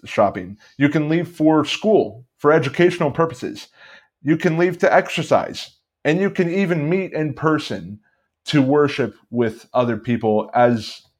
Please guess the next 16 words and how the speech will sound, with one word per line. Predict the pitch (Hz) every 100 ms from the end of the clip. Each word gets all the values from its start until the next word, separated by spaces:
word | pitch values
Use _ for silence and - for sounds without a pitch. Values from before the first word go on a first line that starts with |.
| _ _ _
as | 120 107
a | 107
group. | 107 107 - _ _ _ _ _ _ _ _ _ _ _ _ - _ _ _ -
Now, | 135 139 135 127 - _ _ _ _
I | 135 170
just | 226 220
described | 165 - 147 143 127
to | -
you | 127
the | 117 110
normal | 110 123 165 185 143 -
day | 127 120 135
in | 131
a | 104
life | 98 101 113 98 95 - - _ _ _ _ _ _ _ 135
of | 135 120